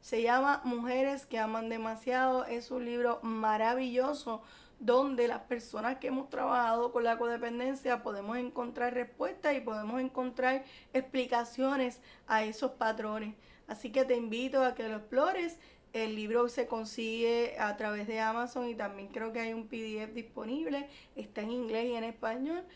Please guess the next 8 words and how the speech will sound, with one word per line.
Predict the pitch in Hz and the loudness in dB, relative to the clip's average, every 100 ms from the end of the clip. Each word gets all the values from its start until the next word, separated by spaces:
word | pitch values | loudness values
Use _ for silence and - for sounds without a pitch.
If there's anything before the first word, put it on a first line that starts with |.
| - - | -20 -10
Así | 233 226 233 | -10 -8 -6
que | 302 294 - - - - | -4 -4 -6 -20 -20 -4
consíguelo | 269 269 269 320 330 302 262 254 254 - - - | 2 4 4 2 2 4 4 2 0 -6 -16 -8
y | 240 | -8
sigue | - 285 269 330 | -4 -2 0 -2
trabajando | - 285 269 254 240 247 240 202 202 | 0 0 2 4 2 2 -2 -4 -6
contigo, | 202 202 202 202 202 190 | -8 -8 -8 -8 -6 -6
¿verdad? | 196 220 247 269 | -6 -2 -2 -2